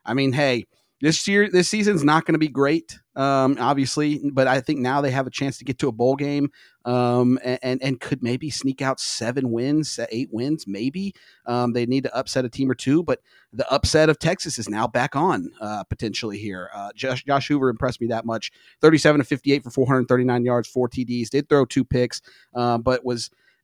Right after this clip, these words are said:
the way, the conviction in which he threw the ball, uh, you know, the reads that he was going through, he distributed it so well, had the highest passer rating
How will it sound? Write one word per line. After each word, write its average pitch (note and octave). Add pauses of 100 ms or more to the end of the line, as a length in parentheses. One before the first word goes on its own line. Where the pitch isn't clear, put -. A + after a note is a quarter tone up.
(200)
the E3+
way, G3+
the E3+
conviction F3+
in E3
which D#3+
he C#3
threw C3+
the A#2+
ball, A#2+
uh, A#2
you C3
know, A#2+
the A#2+
reads D3+
that C3
he C3+
was C3
going C3
through, B2+
he C3+
distributed C3+
it G#2
so D3+
well, B2
had D3+
the C3+
highest C#3
passer B2
rating A#2+